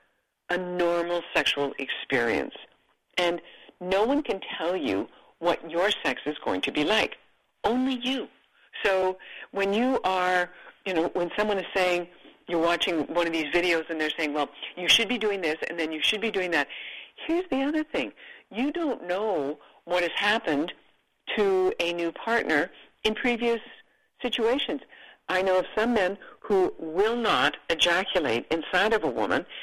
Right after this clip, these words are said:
as a result of being trapped into a marriage because of a pregnancy. And this woman said, "You know, I don't know what to do. He says he loves me very much. I, you know," but she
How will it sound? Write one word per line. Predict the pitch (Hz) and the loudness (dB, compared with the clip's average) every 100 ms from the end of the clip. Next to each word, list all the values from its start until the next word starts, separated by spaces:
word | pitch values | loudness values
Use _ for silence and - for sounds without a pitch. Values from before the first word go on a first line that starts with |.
| - - | -14 -2
as | 165 170 | 2 2
a | 185 | 2
result | 202 185 151 | 0 2 0
of | 156 | 0
being | 160 160 | 0 0
trapped | - - 175 165 - - | 0 0 2 0 -6 -4
into | 165 160 180 143 | -2 0 2 2
a | |
marriage | 156 165 185 139 147 - - - _ - | 4 4 4 4 0 -12 -20 -20 _ -12
because | 185 - - - 202 143 156 - _ - | -10 -8 -6 0 2 2 0 -6 _ -6
of | - 165 | -2 0
a | |
pregnancy. | 170 175 160 156 - - - - _ - - - | 2 2 2 -2 0 -2 -2 -10 _ -20 -18 -4
And | 170 170 | 0 2
this | 170 165 | 0 0
woman | 175 175 170 | 0 2 2
said, | 175 170 - - - - | 2 2 -2 -16 -14 -6
"You | 196 175 | 0 4
know, | 160 - | 4 2
I | 165 | 2
don't | 156 - | 4 4
know | 156 151 | 4 4
what | 143 151 | 4 0
to | - | -2
do. | 135 151 196 254 254 - - - | 0 2 2 0 -4 -10 -14 -6
He | 190 180 175 160 - - - | -2 0 -2 -4 -14 -20 -2
says | 185 165 | 0 0
he | 160 | -2
loves | 156 165 175 | 0 0 0
me | 180 | -2
very | 160 165 160 | -2 0 2
much. | 147 214 - | 0 0 0
I, | 165 147 - - - - | 0 -2 -4 -12 -14 -4
you | 156 | 0
know," | 143 - | 0 -2
but | 156 - - - | -6 -6 -8 -4
she | - | -2